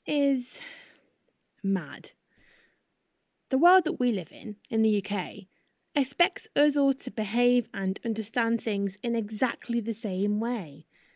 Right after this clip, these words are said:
Apparently, it's normal for people to work eight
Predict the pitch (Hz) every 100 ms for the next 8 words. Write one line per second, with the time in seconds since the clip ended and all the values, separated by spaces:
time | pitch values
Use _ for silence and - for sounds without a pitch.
0 | _ _ _ - - 247 262 269 - 254
1 | 269 285 240 202 190 190 208 233 226 226
2 | 247 240 233 - 208 214 -